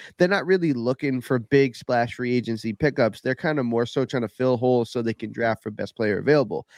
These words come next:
That brings me to my first guy, somebody that they could have had last year for a reasonable draft pick, and I'm gonna say Melvin Ingram,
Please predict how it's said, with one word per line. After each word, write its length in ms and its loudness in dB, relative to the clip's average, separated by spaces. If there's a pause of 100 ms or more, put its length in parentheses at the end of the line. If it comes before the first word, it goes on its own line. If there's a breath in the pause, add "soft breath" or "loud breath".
(180 loud breath)
That 140 2
brings 240 -2
me 140 -2
to 120 -6
my 120 -2
first 320 2
guy, 340 4 (260 loud breath)
somebody 400 4
that 180 0
they 100 -2
could 240 0
have 100 2
had 320 4 (360 soft breath)
last 420 2
year 220 0
for 340 -2
a 160 4
reasonable 520 2
draft 340 2
pick, 240 -2
and 80 2
I'm 120 2
gonna 120 0
say 200 -2
Melvin 440 0
Ingram, 480 -4